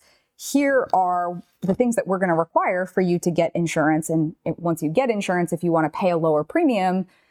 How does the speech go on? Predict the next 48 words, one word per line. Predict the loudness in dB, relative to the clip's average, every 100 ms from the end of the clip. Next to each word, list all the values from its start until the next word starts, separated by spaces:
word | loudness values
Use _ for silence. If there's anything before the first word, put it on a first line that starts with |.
| _
these | -2 0
are | 2
the | 2
thi-, | 2 0
additional | 0 0 0
things | 2 2 2
you | 2
need | 2
to | 2
do | 0
to | 2
get | 2
a |
lower | 2 2
premium, | 2 2 2 2 0
and | 0 0
we're | 0
gonna | 0
send | 0 2 4
out | 2 0
inspectors | -2 0 -2 2 0 0
to | 0
make | 0 0
sure | 2 2
that | 2 -2
you're | -4
complying | -6 -2 0 0 0
with | -2 0
that. | 0 2 -2 _ _ _ _ _ -2
And | 2 2 2 0 0
as | 0 0 0
that | -2 0
regime | -2 0 2 2 2 0
from | 2 0 0 -2
Hartford | -2 -2 -2 -4
Steam | 0 2
Boiler | 2 2
Insurance | 0 0 -2 -2
became | -2 -4 0 0 2
very | 2 0 0
effective | -4 -4 -4 -4 -2 0 0 0
and | 0 2
the |
number | 2 2 2 2 0 -2
of | -2
accidents | 0 -2 -2 -2 0 0
and | -4 -2
incidents | 0 0 0 0 0 -6